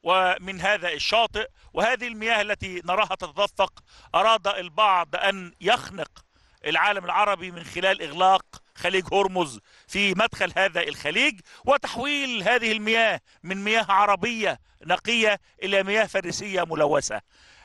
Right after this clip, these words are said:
الجميع يعمل هنا في اتجاه واحد، كيف يتم تضييق الخناق على قطر لإيقاف هذا التدخل في الشأن العربي وتحويل المنطقة إلى كتلة من الرماد. ربما هذا هو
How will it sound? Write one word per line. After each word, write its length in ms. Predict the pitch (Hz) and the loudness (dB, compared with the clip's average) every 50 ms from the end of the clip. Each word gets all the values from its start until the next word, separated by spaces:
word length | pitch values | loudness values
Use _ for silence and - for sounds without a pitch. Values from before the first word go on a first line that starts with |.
| - _ - | -12 _ -2
الجميع 480 | 226 262 233 254 262 262 285 285 269 247 | -2 0 0 0 -2 0 0 -4 -2 -2
يعمل 560 | 247 233 240 240 226 226 220 226 226 214 185 | 0 0 2 2 2 2 0 0 -2 -2 0
هنا 500 | 175 214 247 226 226 226 220 214 202 - _ | 0 0 2 2 2 2 2 0 -4 -8 _
في 220 | - - 202 226 220 | -10 -6 -6 -6 -6
اتجاه 380 | - - 208 180 220 214 180 | -8 -8 -4 0 0 0 2
واحد، 440 | 202 214 226 214 - 220 220 185 165 _ _ _ _ - | 2 0 0 0 0 -4 -8 -10 _ _ _ _ _ -4
كيف 260 | 214 240 247 233 - | -2 0 0 0 0
يتم 680 | 220 220 214 190 - 226 247 233 226 208 180 151 123 _ _ _ _ _ - | 0 0 0 0 -2 -2 -2 -2 -4 -10 -12 -14 -18 _ _ _ _ _ -2
تضييق 580 | 208 202 175 196 202 254 277 277 269 - - | -2 -2 -2 -2 0 2 2 2 2 2 0
الخناق 520 | 226 175 - - 190 196 214 214 - - 185 | -2 -2 0 -4 -2 0 0 -2 0 0 -2
على 160 | 180 185 180 | 0 0 -2
قطر 480 | - - 196 196 - 202 208 202 190 - _ _ _ _ _ - | 0 0 0 0 2 0 -2 -2 -4 -10 _ _ _ _ _ -10
لإيقاف 640 | 160 190 220 214 208 - - 214 233 214 - - 202 | -6 -2 0 0 0 0 2 0 0 0 0 -2 -2
هذا 140 | 208 202 | -2 -2
التدخل 680 | 190 - 180 180 190 - - - - 190 170 160 143 120 _ _ _ - | -2 -4 -2 -4 -4 -4 -4 -8 -8 -6 -8 -8 -10 -16 _ _ _ -8
في 340 | - 208 208 208 202 - 165 | -4 0 0 0 0 -2 -2
الشأن 460 | 156 - - 196 220 233 - 185 185 | -2 0 2 2 2 0 0 -2 0
العربي 520 | 185 170 180 196 196 185 165 185 185 165 _ _ _ - - | 2 4 4 4 2 0 -2 -4 -10 -10 _ _ _ -12 -4
وتحويل 500 | - 180 185 - - - 202 247 254 233 | 0 0 0 0 -4 -8 -6 -6 -4 -4
المنطقة 560 | 220 208 196 190 180 - - 196 - - 180 | -4 -2 -2 -4 -4 -4 -8 -10 -6 -2 -2
إلى 160 | 160 156 156 151 | 0 0 0 -2
كتلة 300 | - 185 - - 165 160 | -2 -6 -4 -4 -4 -4
من 80 | 160 | -2
الرماد. 400 | 151 135 156 170 196 233 240 220 160 _ _ - - - - | -2 0 2 2 4 4 4 2 _ _ _ -20 -20 -14 -6
ربما 380 | - 208 185 208 254 240 233 220 | -4 -4 0 0 0 2 2 0
هذا 600 | 185 180 208 214 214 208 170 185 190 190 190 180 _ _ _ _ - | 0 2 2 2 0 0 0 0 0 0 -2 -4 _ _ _ _ -2
هو 440 | 190 196 202 190 185 185 185 185 | 2 4 4 4 4 2 0 -2